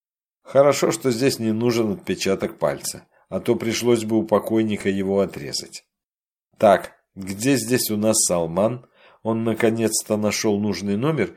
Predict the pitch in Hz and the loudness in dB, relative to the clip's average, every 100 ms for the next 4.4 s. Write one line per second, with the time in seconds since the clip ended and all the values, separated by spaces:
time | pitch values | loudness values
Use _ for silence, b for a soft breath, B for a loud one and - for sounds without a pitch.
0 | b b - 147 123 101 113 104 110 107 | b b -8 -4 -2 -2 -2 -2 -2 -2
1 | - 101 98 98 98 113 139 - 110 104 | 0 2 2 0 -2 0 0 -2 0 -2
2 | - 98 92 - 160 160 B B 101 101 | 0 -2 -2 -2 -4 -4 B B 0 0
3 | 117 127 127 98 104 107 95 104 95 - | 4 2 2 2 0 0 -4 -6 -6 -8
4 | 82 - - | -10 -10 -20